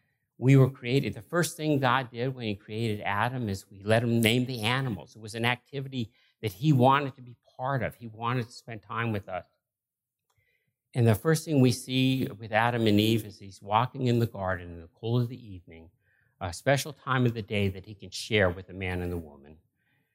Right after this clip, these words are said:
Um, they heard the sound of the Lord God as he was walking in the garden in the cool of the day,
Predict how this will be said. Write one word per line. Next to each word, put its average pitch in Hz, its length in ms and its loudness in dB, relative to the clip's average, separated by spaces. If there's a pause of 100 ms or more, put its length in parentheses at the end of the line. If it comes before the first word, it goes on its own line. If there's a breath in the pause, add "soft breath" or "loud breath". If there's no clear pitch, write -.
(220)
Um, 78 480 -2 (2500)
they 107 140 2
heard 127 260 2
the 143 100 -8
sound 120 360 -2
of 101 80 -2
the 107 80 -12
Lord 101 280 2
God 95 240 0
as 92 120 -6
he 92 80 -20
was 87 200 -16
walking 95 400 -2
in 95 100 -4
the 92 80 -2
garden 87 340 -2
in 82 80 -2
the 82 80 -8
cool 98 280 -6
of 95 60 0
the 95 80 2
day, 78 480 -4